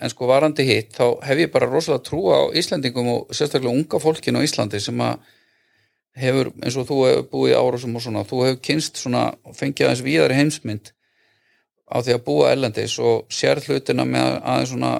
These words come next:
öðrum gleraugum og það, þarna liggja möguleikarnir og ég hef alltaf sagt að listafólk til dæmis á Íslandi hefur svo miklu, miklu betri skilning á náttúrunni og aflinu í henni, óvirkjari í rauninni en, en margir aðrir og,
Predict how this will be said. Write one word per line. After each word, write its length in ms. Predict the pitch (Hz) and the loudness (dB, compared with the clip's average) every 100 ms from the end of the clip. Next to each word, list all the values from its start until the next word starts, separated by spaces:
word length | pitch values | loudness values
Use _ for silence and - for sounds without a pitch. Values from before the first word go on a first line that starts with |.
| - | 0
öðrum 180 | 127 127 131 | 0 0 -2
gleraugum 480 | 135 123 107 110 135 _ _ _ _ _ _ _ - | 0 2 0 -4 -10 _ _ _ _ _ _ _ -12
og 120 | 113 | -6
það, 300 | 123 135 147 - | 2 2 2 2
þarna 340 | 160 - 147 | 0 0 -2
liggja 240 | 143 147 | 0 0
möguleikarnir 560 | 147 139 117 107 107 117 | 0 2 2 0 -2 -2
og 120 | 117 | 0
ég 140 | 123 143 | 2 2
hef 140 | 151 | 2
alltaf 200 | 147 - | 2 0
sagt 300 | 139 147 - | 0 0 2
að 140 | 117 113 | 0 2
listafólk 540 | 120 - 156 135 131 - | 0 0 -2 -4 -6 -8
til 140 | 131 | -8
dæmis 160 | 123 127 | -4 -4
á 40 | |
Íslandi 320 | 135 120 113 117 | -2 -2 0 2
hefur 240 | 143 143 | 2 2
svo 100 | 131 123 | 0 0
miklu, 440 | 143 175 - 143 | 0 -2 -2 -2
miklu 300 | 135 131 127 123 - | 0 -2 -6 -6 -4
betri 220 | 131 123 | -4 -4
skilning 340 | - 139 127 | -2 -2 0
á 60 | 127 | 0
náttúrunni 540 | 135 - 127 120 120 120 | 0 0 -4 -2 -2 0
og 300 | 117 117 - | 2 0 2
aflinu 480 | 135 - 135 123 123 | 0 0 -4 0 0
í 60 | |
henni, 320 | 131 127 110 110 - _ _ _ _ _ - | 0 0 0 -2 -6 _ _ _ _ _ 0
óvirkjari 720 | 135 135 135 - 131 117 113 | 2 4 2 2 2 2 2
í 80 | 113 | 2
rauninni 320 | 117 113 110 | 0 0 0
en, 380 | 107 120 120 - | 0 2 0 -2
en 180 | 123 123 | -4 0
margir 380 | 127 127 123 123 | -2 -2 0 2
aðrir 320 | 117 107 110 _ _ | 2 0 -6 _ _
og, 320 | - 117 120 | -2 -2 -2